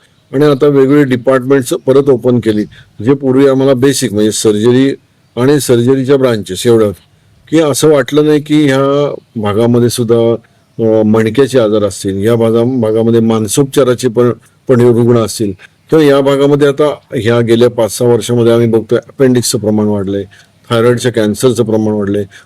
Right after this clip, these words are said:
ब्लड प्रेशरचे पेशंट आहे. सुरुवातीच्या आमच्या पहिल्या पाच सहा कॅम्पमध्ये कुठलाही पेशंट जाडेला नव्हता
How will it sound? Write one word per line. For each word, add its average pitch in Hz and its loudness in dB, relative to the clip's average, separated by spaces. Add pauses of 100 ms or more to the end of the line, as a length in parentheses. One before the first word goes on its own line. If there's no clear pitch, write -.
(140)
ब्लड 135 2
प्रेशरचे 131 -2
पेशंट 104 -2
आहे. 101 0
सुरुवातीच्या 147 0
आमच्या 135 2
पहिल्या 123 2
पाच 117 -4
सहा 131 0
कॅम्पमध्ये 127 2 (440)
कुठलाही 131 2
पेशंट 127 0
जाडेला 113 0
नव्हता 113 0